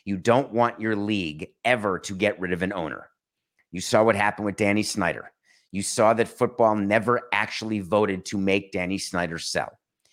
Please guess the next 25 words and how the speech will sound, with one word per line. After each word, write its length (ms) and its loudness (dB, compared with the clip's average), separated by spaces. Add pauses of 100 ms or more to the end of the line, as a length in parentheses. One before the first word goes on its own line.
(340)
You 120 -2
see 380 2
in 220 4
only 340 0
very, 520 2
very 360 4
extenuating 720 2
circumstances 880 -8 (320)
when 260 2
something 400 -2
happens 400 0
like 140 -2
a 40 0
Donald 360 2
Sterling, 520 0 (260)
where 180 2
a 140 -2
f-, 80 -12
sale 480 2
is 200 -6
forced, 540 0 (480)
but 160 2
the 120 -4 (120)
ideal, 920 4 (180)
ideal 840 2